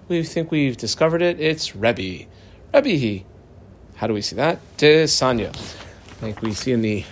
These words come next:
following brisa. This brisa goes for five lines minus a word. Starts here. The pasuk it starts with, "Ve'im lo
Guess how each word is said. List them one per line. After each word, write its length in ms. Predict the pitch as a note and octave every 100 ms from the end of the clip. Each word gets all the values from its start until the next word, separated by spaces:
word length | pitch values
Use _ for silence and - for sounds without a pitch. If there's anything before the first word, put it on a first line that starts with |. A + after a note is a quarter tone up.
| -
following 380 | - B2 A#2 A2
brisa. 320 | G#2 G#2+ -
This 120 | D3 C#3+
brisa 400 | D#3 D3+ D3 C#3
goes 320 | C#3 C3 C3+
for 360 | - B2 D3 D#3 - - - - - -
five 380 | - D3 E3 D#3+
lines 520 | E3 F3+ F#3+ F3 - - - - -
minus 540 | G2 G2 A#2 D3+ C#3+ -
a 40 |
word. 300 | A2 G2+ - - - - - - - - -
Starts 380 | - - B2+ -
here. 180 | G2+ D#2+ - - - - - - - - -
The 360 | A#2+ A2+ A2 A2
pasuk 340 | - A#3+ A#3+
it 80 | F3
starts 380 | - E3+ E3+ -
with, 300 | G#2 C3 -
"Ve'im 320 | B2+ C3+ B2+
lo 400 | B2+ E3 F#3+ F#3+